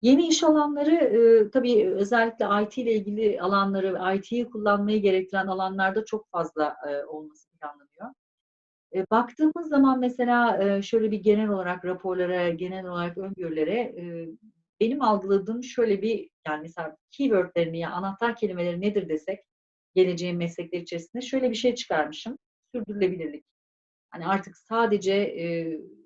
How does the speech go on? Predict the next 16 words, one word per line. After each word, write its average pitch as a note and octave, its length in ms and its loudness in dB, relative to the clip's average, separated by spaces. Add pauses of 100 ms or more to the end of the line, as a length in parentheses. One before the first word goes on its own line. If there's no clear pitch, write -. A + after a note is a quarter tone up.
(280)
iş G3+ 240 -6
çıkarları F3+ 520 -2
değil, G#3+ 320 -4
aynı G3+ 220 -2
zamanda F3 420 -4
toplum F#3+ 360 -6
çıkarları, F3+ 480 -4
çevre G#3 320 2
çıkarları C#3+ 500 -6
da D3 40 -14
önem D3+ 300 -14
kazanmaya C#3+ 520 -20
başlıyor. D3+ 460 -12
Sadece F#3 280 -4
bireyler F3+ 480 0
değil, G#3+ 240 -4